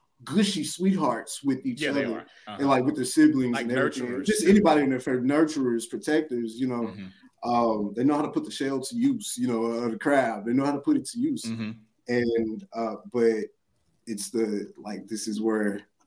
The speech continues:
Speaker 1: it's the water sign now. It's like, <laughs>
Speaker 2: Yeah.
Speaker 1: the,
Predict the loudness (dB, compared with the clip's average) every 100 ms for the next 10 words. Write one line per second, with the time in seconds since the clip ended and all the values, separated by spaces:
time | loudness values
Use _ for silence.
0 | -16 -12 -8 -4 -2 -2 -4 -6 -6 -4
1 | -4 -6 -6 -12 -14 -14 -10 -10 -10 0
2 | 6 12 12 12 10 8 -4 _ _ _
3 | -8 0 4 6 4 0 -2